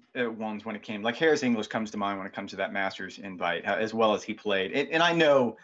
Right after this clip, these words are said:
Augusta National needed to, to do some sort of cutoff. They, they had very, very limited daylight, so it's hard to, to criticize. But yes, that, that would have, it, it, it would have, ha-,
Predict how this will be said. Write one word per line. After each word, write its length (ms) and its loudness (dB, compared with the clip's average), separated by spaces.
Augusta 320 0
National 340 -2
needed 280 -6
to, 80 -8
to 180 -8
do 120 0
some 220 -2
sort 160 -2
of 80 -4
cutoff. 500 0
They, 280 -4
they 120 -6
had 280 -6
very, 140 6
very 160 6
limited 380 -2
daylight, 420 -2
so 120 -6
it's 100 -10
hard 280 4
to, 60 -8
to 200 -18
criticize. 540 0
But 140 0
yes, 400 2
that, 220 2
that 180 4
would 100 2
have, 100 -4
it, 200 -4
it, 140 -6
it 160 -4
would 100 6
have, 140 2
ha-, 100 -6